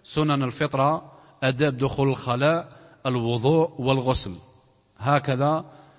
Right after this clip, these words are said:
يسبون من يطلبون العلم. النبي صلى الله عليه وسلم عندما يخرج إلى الغزوات ويقاتل، في طريقه يعلم ويبين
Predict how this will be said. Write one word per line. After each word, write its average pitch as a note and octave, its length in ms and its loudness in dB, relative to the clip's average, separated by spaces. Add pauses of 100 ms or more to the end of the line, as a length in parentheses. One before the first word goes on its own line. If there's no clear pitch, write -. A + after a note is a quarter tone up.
(140)
يسبون C#3 920 -2
من C3+ 160 -4
يطلبون C3+ 500 -2
العلم. G#2+ 520 -2 (880)
النبي C#3 420 2
صلى E3 240 0
الله D3+ 220 2
عليه D3+ 180 0
وسلم D3 640 -2 (400)
عندما D3 440 2
يخرج D3 560 -2
إلى C#3 120 0
الغزوات C3 760 0 (840)
ويقاتل، C#3+ 680 0
في E3 180 -4
طريقه E3+ 440 0
يعلم D#3 800 0 (1200)
ويبين C#3 840 2